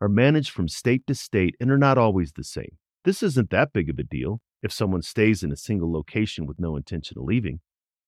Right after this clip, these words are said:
That's a luxury that's not possible to military families. It's not a possibility of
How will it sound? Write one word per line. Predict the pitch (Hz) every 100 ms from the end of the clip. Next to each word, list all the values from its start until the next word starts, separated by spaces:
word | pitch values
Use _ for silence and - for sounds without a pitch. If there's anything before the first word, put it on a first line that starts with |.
| -
That's | 107 143
a | 139
luxury | 107 104 107 107
that's | 90 71 -
not | 110 120
possible | - 98 90 - 78
to | 69
military | 73 76 73 - 67
families. | - 76 - - - _ _ _ _
It's | - -
not | 90 110 151
a |
possibility | - 135 117 - 101 120 98 76
of | - 80 73